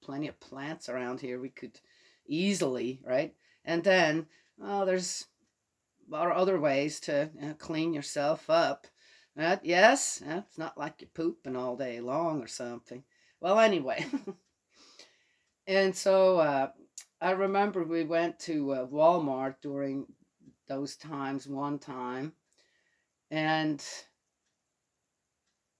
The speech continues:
we did need some. Not much, we just needed some. And of course, the em-, shelves were empty, except for all the way in the back. And, uh, uh, there was some of the really expensive stuff, okay?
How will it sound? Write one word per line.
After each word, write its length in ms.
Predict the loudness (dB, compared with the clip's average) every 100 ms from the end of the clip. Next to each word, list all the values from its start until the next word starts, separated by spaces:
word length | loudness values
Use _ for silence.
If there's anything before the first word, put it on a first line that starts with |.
| _ -12
we 200 | -2 -2
did 280 | 0 -4 0
need 340 | 2 2 0
some. 580 | -6 -4 -2 -2 -4 -6 _ _ _ -8
Not 280 | -4 -4 -4
much, 540 | 0 2 2 0 -4
we 60 | -12
just 340 | -8 -6 -6
needed 380 | -2 0 0 -4
some. 520 | -8 -4 -2 -2 -4 -4
And 180 | -4 -4
of 120 | -4
course, 280 | -4 -4 -6
the 160 | -8
em-, 240 | -4 -4 -6
shelves 500 | -12 -4 0 0 -2
were 120 | -12 -6
empty, 400 | -4 -4 -6 -12
except 480 | -4 2 2 2
for 260 | -4 -4 -4 _ _ -20 _ _ -4
all 520 | -2 0 -2 -4 -6 -4
the 80 | -4
way 320 | -2 -4 -4
in 80 | -4
the 60 |
back. 120 | -4 0
And, 140 | 2
uh, 360 | 2 2 2 6
uh, 140 | 6
there 180 | 8 6
was 160 | 4 0
some 160 | -2
of 40 | -4
the 100 | -2
really 340 | 2 2 4
expensive 640 | 0 -2 0 0 0 -8 -10
stuff, 420 | -8 -6 -8 -10
okay? 400 | -12 -4 -4 -4